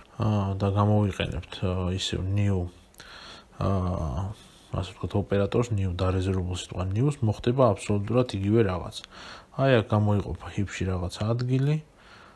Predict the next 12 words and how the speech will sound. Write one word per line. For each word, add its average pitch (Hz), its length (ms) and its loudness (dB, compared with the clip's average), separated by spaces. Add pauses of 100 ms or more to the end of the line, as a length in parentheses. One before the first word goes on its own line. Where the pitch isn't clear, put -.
(300)
რომელსაც 110 480 2
ექნება 82 400 -4
თავის 92 400 -4
კონკრეტული 92 600 -6
მისამართი. 101 680 -4 (2000)
აა, 90 500 -4
ეს 95 140 -8
მისამართი 95 640 -6
იყოს 87 220 -8 (100)
რაღაცა, 90 480 -4
აა, - 880 -14
რაღაცა 85 640 -6